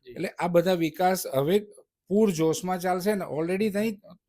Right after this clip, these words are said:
Speaker 2: ડેવલપમેન્ટ ચાલુ હતું, એ ડેવલપમેન્ટને વેગ ફાસ્ટ થશે. એટલે આપણે શું કહીએ કે આપણે સ્પીડ અપ થશે અને સારું થશે.
Speaker 1: જી. તો જે પ્રમાણે આપતા આપણી સાથે અત્યારે જયેશભાઈ પટેલ કે જે અત્યારે આણંદ બિલ્ડર એસોસિએશનના પ્રમુખ છે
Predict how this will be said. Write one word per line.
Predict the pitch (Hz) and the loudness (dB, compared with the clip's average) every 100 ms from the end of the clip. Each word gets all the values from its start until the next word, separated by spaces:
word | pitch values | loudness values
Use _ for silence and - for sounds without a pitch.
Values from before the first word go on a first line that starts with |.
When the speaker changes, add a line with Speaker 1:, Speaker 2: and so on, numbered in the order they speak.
| - | -4
Speaker 2:
ડેવલપમેન્ટ | 147 160 190 202 208 | 0 2 2 2 0
ચાલુ | 170 156 180 175 | 0 0 0 0
હતું, | 135 123 | -4 -6
એ | 143 | -4
ડેવલપમેન્ટને | 180 156 170 185 175 185 190 208 | -2 0 0 -2 -4 -6 -2 -2
વેગ | 156 147 196 190 - - 143 | 0 0 -2 -2 -12 -8 0
ફાસ્ટ | 156 175 - | 2 2 0
થશે. | 170 156 131 135 | -2 -2 -4 -2
એટલે | 170 175 | -2 -2
આપણે | 143 160 175 | -4 -6 -6
શું | - 190 | -6 -6
કહીએ | 151 151 170 - _ _ _ _ | -4 -4 -6 -10 _ _ _ _
કે | 143 | -4
આપણે | 139 160 170 _ _ - | -2 -4 -6 _ _ -20
સ્પીડ | - - - - 202 202 | -20 -16 -12 0 4 4
અપ | 202 | 4
થશે | - 190 208 214 | 2 0 2 0
અને | 208 156 180 | -2 -4 -2
સારું | - 147 165 160 | -2 2 2 2
થશે. | 110 90 - _ _ _ | -4 -10 -14 _ _ _
Speaker 1:
જી. | 120 107 - _ _ _ _ | -20 -20 -20 _ _ _ _
તો | 139 | -10
જે | 139 | -4
પ્રમાણે | 160 147 151 151 | -2 0 0 2
આપતા | 139 131 - 139 | 0 -2 0 0
આપણી | 127 135 | 0 -2
સાથે | 135 123 131 | -4 -6 -6
અત્યારે | 123 127 123 | -4 -4 -4
જયેશભાઈ | 123 120 120 120 | -4 -6 -4 -6
પટેલ | 120 135 156 | -6 -4 -4
કે | 156 135 | -4 -4
જે | 131 | -2
અત્યારે | 123 120 120 | -4 -2 -2
આણંદ | 113 120 123 | -2 -4 -6
બિલ્ડર | 120 117 117 | -8 -6 -6
એસોસિએશનના | 110 120 - - 120 107 | -8 -12 -20 -14 -12 -10
પ્રમુખ | 120 131 156 156 | -8 -4 -6 -4
છે | 175 | -6